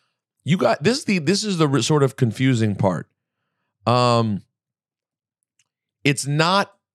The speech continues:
it's not like he doesn't do a good job over there with the older guys. I love how he uses the much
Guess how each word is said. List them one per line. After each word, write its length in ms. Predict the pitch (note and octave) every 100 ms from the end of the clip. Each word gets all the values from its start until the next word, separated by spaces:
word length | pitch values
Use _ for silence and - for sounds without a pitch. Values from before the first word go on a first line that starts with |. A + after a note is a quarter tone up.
| -
it's 180 | C3
not 280 | D3 D3+ F3+ C#3+
like 200 | D3+ -
he 140 | D3+
doesn't 440 | A#2 C#3+ C3 C#3+
do 180 | A#2+ C3+
a 60 | B2
good 180 | A#2+ G#2+
job 400 | A#2+ C#3+ D#3 D3
over 280 | B2 B2
there 220 | A2 G#2+ G#2+
with 180 | G#2+
the 100 | - -
older 320 | D3 G#3+ D3
guys. 400 | F#2 D2+ - - _
I 180 | A#2 B2+
love 480 | B2+ C3+ C#3+ F#3 D#3+
how 220 | D3 C#3
he 80 | C3+
uses 520 | B2+ D3 B2+ C3 G2+
the 160 | A#2+ A2+
much 500 | G2+ B2 D#3 -